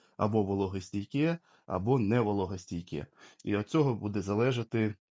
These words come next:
чи буде розбухання десь стільниці на з'єднаннях. От, е, це в нас стільниця Luxform. Тут у нас є закруглені края. Це комусь подобається, комусь не дуже. Але це нормальна, в принципі, якість українського виробника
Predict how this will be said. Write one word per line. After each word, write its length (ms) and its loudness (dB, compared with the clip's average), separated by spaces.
чи 140 -4
буде 260 0
розбухання 760 0
десь 240 -4
стільниці 580 -2
на 220 -2
з'єднаннях. 680 -6
От, 420 -8
е, 380 0
це 120 0
в 60 0
нас 180 -2
стільниця 840 0
Luxform. 640 0
Тут 200 -4
у 60 -2
нас 300 -2
є 180 2
закруглені 680 -2
края. 500 0
Це 400 0
комусь 300 -2
подобається, 680 0
комусь 380 -2
не 120 -2
дуже. 360 0
Але 380 2
це 220 -2
нормальна, 440 2
в 60 -6
принципі, 440 -4
якість 440 -2
українського 580 -4
виробника 600 0